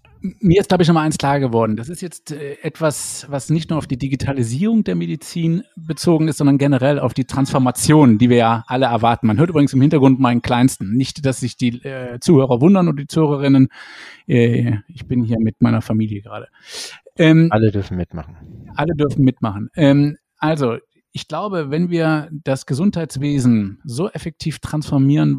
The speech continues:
Speaker 1: wollen, wie es nötig ist und auch so schnell, dann, äh, müssen wir wirklich alle Player, die das Gesundheitssystem und das Gesundheitswesen eben auch darstellen, mit ins Boot holen und die müssen miteinander kommunizieren. Und das hat mich total gefreut.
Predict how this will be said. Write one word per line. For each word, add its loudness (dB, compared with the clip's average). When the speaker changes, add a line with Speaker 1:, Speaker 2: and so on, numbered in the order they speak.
Speaker 1:
wollen, 0
wie -6
es -8
nötig 0
ist -10
und -8
auch -10
so -14
schnell, -2
dann, 2
äh, -2
müssen -2
wir -2
wirklich -12
alle -6
Player, -4
die -8
das -10
Gesundheitssystem -4
und -6
das -18
Gesundheitswesen -2
eben -4
auch -6
darstellen, -2
mit 2
ins 0
Boot -2
holen 4
und 2
die 2
müssen 0
miteinander -2
kommunizieren. -4
Und -2
das -6
hat -12
mich 0
total -6
gefreut. -4